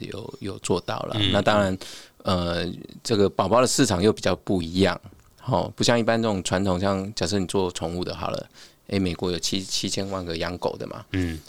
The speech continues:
Speaker 1: 诶，那你做了三五年，大概说认识你的，该买的都买了。
Speaker 2: 嗯。
Speaker 1: 啊，你就会陷入说，可能，诶，之后是不是它的销量，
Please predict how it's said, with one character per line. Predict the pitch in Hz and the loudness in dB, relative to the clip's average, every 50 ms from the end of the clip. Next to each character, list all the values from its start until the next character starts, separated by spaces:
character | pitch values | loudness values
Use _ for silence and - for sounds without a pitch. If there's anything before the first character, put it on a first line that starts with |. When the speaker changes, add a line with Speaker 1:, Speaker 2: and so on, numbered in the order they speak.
| - _ - | -20 _ -6
Speaker 1:
诶， | - 110 113 | -2 0 0
那 | 113 117 110 | 0 0 0
你 | 90 82 80 | -2 -4 -6
做 | - - 104 98 | -4 -2 -2 -2
了 | 92 90 | 0 -2
三 | - - 98 95 | -2 -2 -2 -4
五 | 82 82 | -4 -6
年， | 82 87 92 87 | -8 -10 -8 -6
大 | - | -4
概 | 90 92 90 87 | -2 -2 -2 -2
说 | - - 104 98 101 87 - | -2 0 0 0 0 0 -2
认 | 98 110 110 98 | 2 2 2 2
识 | - - 98 | 2 0 0
你 | 85 85 87 | -2 -4 -6
的， | - - - - | -10 -10 -6 0
该 | - 107 | 0 0
买 | 107 92 87 87 | 0 0 -4 -6
的 | 95 | -8
都 | - 110 95 | -4 -4 -4
买 | 90 90 - - | -4 -4 -6 -8
了。 | - - - - | -10 -12 -10 -6
Speaker 2:
嗯。 | 92 92 90 85 82 80 - | -4 -2 -2 -2 -4 -8 -8
Speaker 1:
啊， | - | -6
你 | 101 95 | -4 0
就 | 98 104 | 2 2
会 | 104 | 2
陷 | - 117 104 | 4 4 2
入 | 104 98 92 | 2 0 -2
说， | 90 98 92 92 | -2 -4 -4 -4
可 | 87 - 80 | -4 -4 -6
能， | 85 | -4
诶， | 92 104 110 113 117 123 - | -4 -4 -4 -4 -6 -8 -8
之 | - - 117 | -4 -4 -2
后 | 107 113 110 101 92 - - - - - - | 0 0 0 0 -2 -4 -8 -20 -20 -16 -12
是 | - - 113 | -8 -6 -4
不 | 104 101 | -4 -4
是 | 101 | -4
它 | 98 101 98 | -4 -4 -2
的 | 95 92 | -2 0
销 | - - 98 92 95 | 2 2 2 2 4
量， | 95 92 90 | 2 0 0